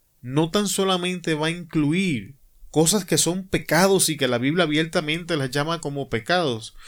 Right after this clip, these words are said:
sino cosas que normalmente no vemos como pecado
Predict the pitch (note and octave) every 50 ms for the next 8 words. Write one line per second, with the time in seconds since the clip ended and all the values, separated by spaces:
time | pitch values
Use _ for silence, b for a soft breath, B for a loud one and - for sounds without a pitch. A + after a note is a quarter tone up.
0 | B B B B - C3+ C3+ D#3+ F#3 F#3 - - F3 G3 A3 G#3 - G#3 F#3 -
1 | - E3 C#3+ C#3+ C#3+ C#3 C3+ C#3+ E3 F#3+ F#3 E3+ E3 F3 F#3+ G#3 G#3 F#3 - A2
2 | G2 - - _ _ - B B B B - A#2 B2 C3 C#3 D#3 F3 F3 F3+ F#3
3 | F#3+ F#3+ F#3+ F3+ - - D#3 C#3+ C#3+ B2+ A#2+ C3 A#2+ - - E3+ F3+ F3+ D#3+ C3+
4 | A#2+ A2+ A2 -